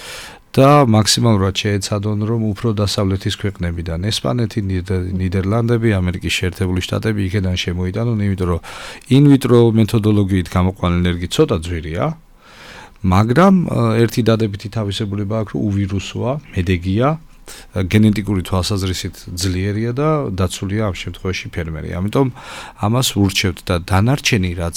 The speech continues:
ეხლა მავნებელ დაავადებების გავრცელება ხდება, ა, ისეთი მასშტაბის ნამდვილად არაა, რომ ამას ვერ მოვერიოთ ჩვენ, ჩვენი ძალებით, ეკონომიკურად,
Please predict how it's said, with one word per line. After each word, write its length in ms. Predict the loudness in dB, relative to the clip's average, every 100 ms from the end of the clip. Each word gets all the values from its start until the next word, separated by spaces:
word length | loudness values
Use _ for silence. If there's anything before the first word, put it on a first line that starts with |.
| -4
ეხლა 300 | -4 -6 -6 -6
მავნებელ 500 | -6 -4 -2 -2 -4
დაავადებების 600 | -2 -4 -4 -4 -6 -6
გავრცელება 600 | -6 -6 -6 -6 -6 -6
ხდება, 380 | -8 -6 -2 0
ა, 100 | 0 -4 -12 -14 -14 -16 -8 -2 0 0 0
ისეთი 480 | 2 2 6 4 4
მასშტაბის 540 | 2 2 2 0 -2 -2
ნამდვილად 460 | 0 0 2 0 0
არაა, 340 | 0 0 0
რომ 220 | 2 2 2 -2 -6
ამას 340 | -2 0 0 0
ვერ 220 | 0 2
მოვერიოთ 600 | 2 2 0 0 0 0
ჩვენ, 380 | -4 -4 -4 -4
ჩვენი 340 | -8 -8 -6 -4
ძალებით, 480 | -2 -2 -2 -4 -4
ეკონომიკურად, 800 | -4 -2 -2 -2 -4 0 0